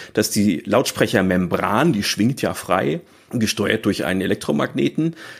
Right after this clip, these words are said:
dass die entweder außen ist oder innen und dazwischen gibt es nix. Und je nachdem, wie schnell dieser Wechsel passiert zwischen innen und außen, ändert sich auch die Tonhöhe, also die Wiedergabefrequenz.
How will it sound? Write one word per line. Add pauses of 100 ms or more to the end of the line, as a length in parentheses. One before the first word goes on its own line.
(100)
dass
die
entweder (120)
außen
ist
oder
innen
und
dazwischen
gibt
es
nix. (440)
Und
je
nachdem,
wie
schnell
dieser
Wechsel
passiert
zwischen
innen
und
außen, (300)
ändert
sich
auch
die
Tonhöhe,
also
die
Wiedergabefrequenz.